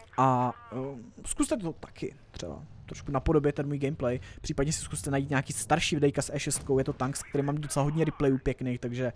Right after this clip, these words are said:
je z čeho, eh, ten gameplay pochytit. A mám tady dokonce, myslím, nějak záznam streamu, sešly nějaký fakt jako pěkný, takže to čekněte. No a přesně tady na ukempený koleji, já díky tomu, že mám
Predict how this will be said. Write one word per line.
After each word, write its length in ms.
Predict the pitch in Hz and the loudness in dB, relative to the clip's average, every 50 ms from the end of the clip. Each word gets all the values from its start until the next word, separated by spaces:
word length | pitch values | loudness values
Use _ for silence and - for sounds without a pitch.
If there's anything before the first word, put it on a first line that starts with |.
| - - - - - | -6 -16 -20 -10 0
je 160 | 135 135 143 | 2 2 2
z 100 | 143 - | 2 -2
čeho, 340 | - - 143 123 120 131 - | -4 -2 -2 -2 0 -2 -4
eh, 280 | - - 139 131 131 127 | -4 -4 -2 0 0 -2
ten 140 | - 139 135 | -2 -6 -4
gameplay 320 | 123 127 127 131 139 135 | -4 -4 -4 -2 -4 -4
pochytit. 440 | 131 - - - 131 - 131 - - - - - - - - - - - | -4 -6 -6 -6 -6 -6 -6 -8 -8 -18 -20 -20 -20 -20 -20 -20 -14 -6
A 600 | 117 120 120 120 120 120 120 120 120 120 120 - - - | -2 0 2 2 4 2 2 2 2 0 -2 -4 -6 -2
mám 160 | 151 151 147 | -2 -2 0
tady 200 | 147 151 151 143 143 - - | 2 2 2 2 0 -2 -8
dokonce, 360 | 147 - - 139 - - 135 | -8 -8 -8 -8 -6 -6 -6
myslím, 540 | 131 131 - - 135 127 120 117 110 98 95 - - - - 110 | -6 -6 -8 -6 -6 -6 -6 -8 -8 -10 -12 -16 -20 -20 -16 -12
nějak 220 | 131 120 - - - - - - - - - - - | -12 -12 -12 -14 -20 -20 -20 -20 -20 -20 -20 -18 -10
záznam 360 | - 139 139 139 143 139 127 | -4 -2 -2 -2 -2 -4 -6
streamu, 520 | - - - - - 196 208 202 180 147 147 | -4 -6 -6 -4 -2 0 2 2 2 2 0
sešly 340 | - - 147 - - 143 135 | -2 -4 -4 -4 -4 -4 -4
nějaký 260 | 131 123 120 - - | -4 -4 -4 -6 -8
fakt 180 | - - - | -10 -10 -12
jako 160 | 110 104 - - | -12 -14 -14 -10
pěkný, 300 | - 117 - - 117 107 - - - - - - - - - - | -10 -10 -8 -8 -10 -10 -10 -14 -18 -18 -18 -18 -18 -18 -16 -4
takže 520 | - 120 113 113 120 120 117 110 107 104 - - - - - - | -4 -4 -2 -2 -2 0 0 0 0 -2 -4 -8 -16 -16 -12 -8
to 100 | - 127 | -8 -6
čekněte. 440 | - - - - 101 101 - - | -6 -6 -8 -6 -8 -8 -6 -4
No 180 | 160 214 214 208 | -2 0 4 4
a 80 | 262 247 | 4 4
přesně 360 | - - - 247 - - 233 | 4 2 -2 0 0 0 2
tady 280 | 226 233 226 220 185 165 | 4 6 6 6 4 4
na 320 | 175 180 180 175 165 156 - - - - - - - - - - - - - - | 2 2 4 4 4 2 0 -8 -20 -20 -20 -20 -20 -20 -20 -20 -20 -20 -10 -8
ukempený 420 | - - 190 175 160 175 185 196 | 6 8 8 10 10 8 8 8
koleji, 360 | 185 - 165 165 156 151 156 | 6 6 6 8 8 8 8
já 120 | 156 147 147 | 8 6 6
díky 200 | 143 143 - 143 | 4 2 -2 -2
tomu, 140 | - 143 135 | -2 0 0
že 80 | 131 | 0
mám 260 | 127 123 117 113 123 | 0 0 0 -2 -4